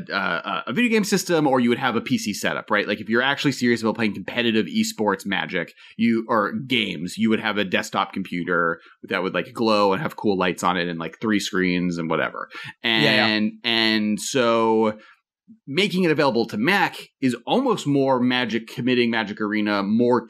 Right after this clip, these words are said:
Speaker 1: to the casual gamer and the casual audience, which is large, right? Like, I, I think actually they're gonna have a lot of success. It being on Mac is gonna be very good for them 'cause the audience for Mac can be a lot of people that they grow into, um, and, and is important for them growing and becoming, like,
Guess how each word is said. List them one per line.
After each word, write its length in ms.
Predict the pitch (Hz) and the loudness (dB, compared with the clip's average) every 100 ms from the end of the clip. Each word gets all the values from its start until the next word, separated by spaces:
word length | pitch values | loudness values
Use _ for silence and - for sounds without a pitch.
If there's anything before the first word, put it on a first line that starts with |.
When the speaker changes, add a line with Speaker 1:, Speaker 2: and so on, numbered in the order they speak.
| - | -2
Speaker 1:
to 420 | 120 110 107 104 | 2 2 2 0
the 140 | 92 | -4
casual 800 | - - 123 127 107 104 98 92 | -6 -4 0 0 -2 -2 0 0
gamer 560 | 90 92 78 76 50 - - - | 0 -4 -4 -4 -6 -8 -14 -10
and 180 | 101 98 | -6 -4
the 40 | 87 | -4
casual 480 | - 127 127 110 | -2 0 0 2
audience, 200 | 92 87 | 0 0
which 140 | 170 196 | 0 0
is 160 | 190 | 0
large, 500 | 131 226 120 101 95 | 0 0 2 0 0
right? 160 | 131 139 | -2 0
Like, 160 | 117 101 | 0 -2
I, 100 | - | -2
I 60 | 131 | -2
think 160 | 151 | 0
actually 240 | 143 117 107 | 0 0 0
they're 80 | 113 | 0
gonna 140 | 110 | 0
have 80 | 101 | 0
a 40 | |
lot 120 | 104 95 | 0 0
of 40 | |
success. 520 | - - 131 117 - - - | -4 -6 -4 -4 -8 -16 -6
It 160 | 120 127 | -4 0
being 160 | 120 | 0
on 100 | 107 | 0
Mac 180 | 107 117 | -2 -4
is 80 | 95 | -4
gonna 100 | 98 | -4
be 100 | 92 | -4
very 180 | 87 82 | -4 -2
good 180 | 107 90 | -2 -2
for 80 | |
them 160 | 95 92 | -4 -4
'cause 220 | 98 85 | -6 -8
the 180 | 85 92 | -6 -6
audience 380 | 104 107 101 87 | -2 0 -2 -4
for 100 | 98 | -6
Mac 300 | 98 95 90 - _ - - _ _ _ | -2 -2 -4 -12 _ -20 -20 _ _ _
can 380 | - 147 139 123 | -8 -2 0 2
be 160 | 113 110 | 2 2
a 60 | |
lot 200 | 107 107 | 2 0
of 120 | 101 - | 0 -2
people 200 | 101 95 | -4 -4
that 120 | 92 | -2
they 100 | 92 | -2
grow 240 | 85 80 | -2 -2
into, 340 | 90 98 175 202 - - - - | -2 -2 -2 -2 -6 -20 -12 -2
um, 840 | 110 98 92 90 85 80 80 - - | 0 2 4 2 2 0 -6 -10 -4
and, 240 | 110 101 101 | -2 -2 -4
and 140 | 104 | -4
is 100 | 95 | -2
important 340 | 95 87 110 98 | -2 0 0 0
for 80 | 101 | -2
them 160 | 92 | -2
growing 360 | 90 104 101 98 | 0 2 4 2
and 80 | 87 | 0
becoming, 340 | 90 98 92 | -2 -2 -2
like, 200 | 87 82 | -2 -4